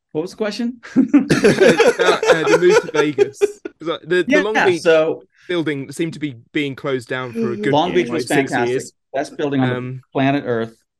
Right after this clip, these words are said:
Speaker 2: Yeah.
Speaker 1: Um, but they were gonna sell it, and we had to leave. And, um, there's been this idea to have a live show forever.
Speaker 2: Mm.
Speaker 1: It solves a lot of problems 'cause of the box moving around, permanent
Speaker 2: Mm-hmm.
Speaker 1: location,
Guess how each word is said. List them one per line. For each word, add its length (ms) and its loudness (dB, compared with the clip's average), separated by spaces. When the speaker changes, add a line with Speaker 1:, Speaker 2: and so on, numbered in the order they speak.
Speaker 2:
Yeah. 280 -6
Speaker 1:
Um, 540 -6
but 220 -12
they 180 -6
were 220 -8
gonna 280 -8
sell 300 -4
it, 220 -6
and 200 -10
we 80 -10
had 200 -6
to 80 -10
leave. 420 -10
And, 440 -4
um, 460 -8
there's 220 -2
been 180 -4
this 120 -2
idea 560 -2
to 120 -14
have 120 -10
a 40 -4
live 260 -4
show 240 -10
forever. 540 -10
Speaker 2:
Mm. 260 -12
Speaker 1:
It 160 -16
solves 300 -8
a 40 -8
lot 300 -4
of 60 -10
problems 500 -10
'cause 200 -14
of 60 -20
the 60 -12
box 380 -8
moving 240 -8
around, 460 -12
permanent 260 -4
Speaker 2:
Mm-hmm. 100 -6
Speaker 1:
location, 440 -12